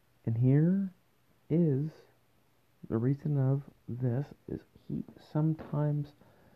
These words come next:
channels characters if he's too tired and he's been sleeping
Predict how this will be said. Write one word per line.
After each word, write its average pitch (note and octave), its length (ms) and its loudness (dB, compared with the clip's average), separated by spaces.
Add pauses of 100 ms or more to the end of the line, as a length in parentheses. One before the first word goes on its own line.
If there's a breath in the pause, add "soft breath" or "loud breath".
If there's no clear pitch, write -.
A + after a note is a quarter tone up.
(420 soft breath)
channels C#3+ 640 0
characters C3+ 720 0
if A#2 140 -6
he's B2+ 260 -2 (640)
too A#2+ 180 -4
tired D#3+ 600 -2
and C3+ 260 0
he's A#2 180 -4 (100)
been A2 180 -4 (100)
sleeping B2+ 600 -4